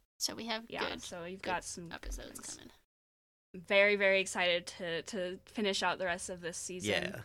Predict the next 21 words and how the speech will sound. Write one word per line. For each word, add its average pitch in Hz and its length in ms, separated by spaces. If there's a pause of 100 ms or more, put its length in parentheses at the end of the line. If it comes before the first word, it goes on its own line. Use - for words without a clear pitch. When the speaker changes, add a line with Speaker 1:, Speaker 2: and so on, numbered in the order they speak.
(440)
Speaker 2:
Um, 185 200
and 196 120
get 208 180
through 196 160
season 196 400
three, 180 460 (840)
so - 160
we 254 100
can 254 100
get 262 120
to 247 80
the 208 100
real 214 240
shit, 143 460 (460)
Speaker 3:
<laughs> - 480
Speaker 2:
the 208 140
real 254 280
meat 240 220
of 202 160
this 190 180
show. - 380